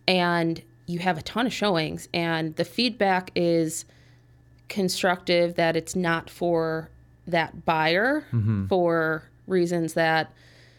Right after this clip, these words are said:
Speaker 1: you know, the bedroom sizes are too small, the layout doesn't work for them, and you have to translate it into your client that,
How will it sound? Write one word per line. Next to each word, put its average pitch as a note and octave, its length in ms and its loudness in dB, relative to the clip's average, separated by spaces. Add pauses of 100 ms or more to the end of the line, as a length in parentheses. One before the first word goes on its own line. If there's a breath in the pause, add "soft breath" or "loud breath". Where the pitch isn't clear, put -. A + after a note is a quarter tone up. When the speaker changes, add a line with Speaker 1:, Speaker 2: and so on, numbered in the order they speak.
(220 loud breath)
Speaker 1:
you F3+ 80 -2
know, D#3+ 100 -2
the D#3+ 100 -6
bedroom E3+ 400 0
sizes E3 540 -2
are E3 100 2
too F3+ 220 -4
small, E3 380 -2
the D#3+ 100 -6
layout D#3 500 -2
doesn't F#3 340 -2
work G3 340 0
for G3+ 240 -2
them, F#3 480 0
and F3+ 180 -2
you F3 80 -4
have F3 260 -4
to - 120 -8
translate F3 540 -2
it E3+ 120 0
into E3 100 -4
your E3 100 -4
client E3 460 -4
that, E3 320 0